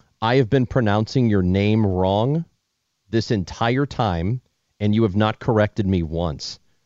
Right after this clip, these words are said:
I've said it to your face. I've said it on the air. I mispronounced, like, the, the, I, I was giving th-, your name a hard A in the middle instead of the soft A. I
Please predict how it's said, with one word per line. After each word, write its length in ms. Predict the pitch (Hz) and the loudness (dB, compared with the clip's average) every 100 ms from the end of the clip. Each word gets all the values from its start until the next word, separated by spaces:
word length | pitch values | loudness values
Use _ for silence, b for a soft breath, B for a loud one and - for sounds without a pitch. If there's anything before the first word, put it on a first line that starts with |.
| _ _ - | _ _ -4
I've 160 | 98 | -4
said 260 | - 147 123 | 0 0 2
it 160 | 120 - | 0 -2
to 100 | 120 | -4
your 140 | 98 | -4
face. 580 | 87 - 135 165 - - _ _ _ | -2 0 2 0 -4 -14 _ _ _
I've 180 | - 104 | -4 -4
said 240 | - 143 | 0 2
it 80 | 127 | 4
on 200 | 113 104 | 4 2
the 180 | 95 90 | 0 0
air. 340 | 110 147 190 - _ _ _ _ _ _ _ _ _ - | 2 2 0 -6 _ _ _ _ _ _ _ _ _ 0
I 100 | 110 | 2
mispronounced, 680 | 120 131 - 120 113 135 | 2 0 -2 0 0 0
like, 180 | 131 110 | 0 0
the, 300 | 117 101 95 | 2 2 2
the, 460 | 90 101 92 87 - | 0 0 2 -2 -4
I, 180 | 101 98 78 | -6 -4 -4
I 80 | |
was 200 | 95 92 | -4 -4
giving 380 | 90 135 127 117 | -2 0 2 0
th-, 220 | - 98 - | -4 -12 -6
your 200 | 104 110 | 0 2
name 240 | 113 123 | 2 2
a 60 | 98 | 0
hard 440 | - 127 139 135 - | 0 2 2 2 0
A 220 | 131 147 | 0 2
in 100 | 143 | 2
the 60 | |
middle 260 | 131 143 160 | 2 2 0
instead 260 | 143 - 127 | -2 -2 -2
of 60 | |
the 80 | 104 | -2
soft 420 | - 123 120 - | -4 -2 -2 -2
A. 220 | 120 127 | -2 0
I 80 | 151 | -4